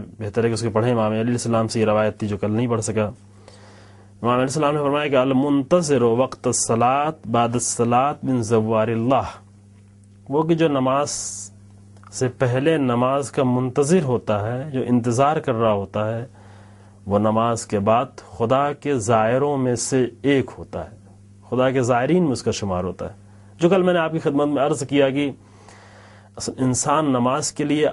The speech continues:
آ ہی نہیں سکتا جب تک کہ اس کو دعوت نہ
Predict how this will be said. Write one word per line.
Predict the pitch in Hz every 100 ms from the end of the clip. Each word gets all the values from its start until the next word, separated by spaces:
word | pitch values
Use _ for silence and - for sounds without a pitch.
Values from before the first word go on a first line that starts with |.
| -
آ | 120 113
ہی | 110 147 196
نہیں | 190 170 160
سکتا | 151 135 147
جب | 143 135 -
تک | 139 -
کہ |
اس | 135 -
کو | 139
دعوت | 104 104 120 135 120
نہ | 127